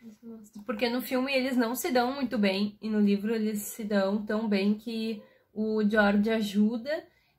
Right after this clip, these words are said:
Speaker 2: e também o patrão dele, o senhor Martin, na época, fez um fundo pra deixar dinheiro pro Andrew com as esculturas que ele mesmo fazia.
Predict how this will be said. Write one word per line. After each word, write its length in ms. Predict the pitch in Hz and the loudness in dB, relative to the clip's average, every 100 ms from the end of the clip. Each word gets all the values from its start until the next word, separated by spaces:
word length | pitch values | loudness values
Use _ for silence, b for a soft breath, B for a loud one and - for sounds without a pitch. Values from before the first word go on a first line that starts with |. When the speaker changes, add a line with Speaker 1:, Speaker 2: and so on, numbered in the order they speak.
| 226 | -10
Speaker 2:
e 260 | 226 233 | -6 -6
também 600 | 214 247 226 220 233 254 | -2 0 0 0 0 0
o 580 | 240 233 226 220 214 208 | 2 2 0 2 2 0
patrão 640 | 226 220 - 220 220 269 277 | 0 -4 -2 0 2 0 0
dele, 520 | 220 196 214 311 370 - | 2 4 2 -2 -8 -8
o 80 | |
senhor 340 | 214 214 190 202 | -8 -6 -4 2
Martin, 640 | 208 190 196 202 285 330 - _ | 4 4 4 -2 -10 -16 -20 _
na 140 | 190 190 | -6 -2
época, 540 | 190 196 247 - 277 | 0 0 -4 -8 -8
fez 400 | - 262 226 233 | -6 -2 -2 -2
um 140 | 285 311 | -4 -6
fundo 680 | - 233 240 277 320 392 - b b b _ | -6 -4 -4 -4 -6 -6 -10 b b b _
pra 680 | 254 254 254 247 240 240 233 | 0 4 6 6 4 2 -2
deixar 420 | 233 254 - 240 | -4 -4 -2 -2
dinheiro 680 | 240 277 302 262 294 262 208 | -2 -4 -4 -2 -2 -4 -8
pro 520 | 240 233 233 226 220 202 | -6 -4 -2 -2 -2 -2
Andrew 600 | 220 240 262 247 226 220 b b b _ - | 0 0 0 0 -2 -8 b b b _ -8
com 100 | 233 | -4
as 680 | 233 233 226 226 220 220 208 | -2 0 0 0 0 0 -2
esculturas 760 | 214 - 254 208 247 247 254 | -2 -4 -6 -2 -2 0 -2
que 160 | - 247 | -4 -4
ele 160 | 240 | -2
mesmo 360 | 254 247 233 247 | 0 0 0 -2
fazia. 540 | 269 269 226 202 190 | -4 -4 0 0 0